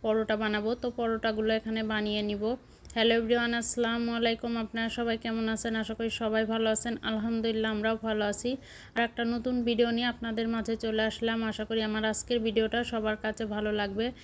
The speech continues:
আর ভালো লেগে থাকলে অবশ্যই লাইক, কমেন্ট ও শেয়ার করবেন আর সম্পূর্ণ ভিডিওটি দেখবেন। তো সারাদিনে কি কি করলাম সেটাই আপনাদের সাথে শেয়ার করব। তো প্রথমে এই তো এখন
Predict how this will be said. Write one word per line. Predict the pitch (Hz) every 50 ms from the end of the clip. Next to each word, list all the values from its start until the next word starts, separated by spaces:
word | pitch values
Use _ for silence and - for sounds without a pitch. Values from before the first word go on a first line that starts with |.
| - - - - - -
আর | 208 208
ভালো | 202 208 214 226 233
লেগে | 240 233 220 240 233
থাকলে | 233 240 226 - 233 233
অবশ্যই | 220 - 214 220 226 220 - - 233 226
লাইক, | 220 220 208 214 220 220 - -
কমেন্ট | - 196 202 208 214 220 226 220 - -
ও | 196 220 214
শেয়ার | - - 220 208 202 208
করবেন | 208 - 220 208 202 196 214 220 240 269 - - - - - - - - -
আর | 214 220
সম্পূর্ণ | 220 - 240 233 226 226 - 247 247 247 254 247
ভিডিওটি | 226 233 202 220 220 220 214 233 233
দেখবেন। | 202 214 196 185 180 185 180 175 175 170 - - - - - - - - - - _ _ _ _ _ _ -
তো | - 262 254
সারাদিনে | 262 - 269 262 262 254 240 262 254 262
কি | 247 - 254 247 240
কি | 240 254 254 247 -
করলাম | 254 240 233 233 233 233 240 247
সেটাই | 240 - - 220 214 226 226 233 233
আপনাদের | 226 220 233 226 220 214 220 226
সাথে | - - 233 214 214 226 226 233
শেয়ার | 220 - 233 214 208 214 214
করব। | 214 - 226 214 208 202 202 214 226 262 277 - - - - - - - - - -
তো | 262 254 254 247 269 -
প্রথমে | 254 247 240 262 262 254 254 262 254 254 247
এই | 233 233
তো | 240 254
এখন | 254 254 247 233 240 - 240 240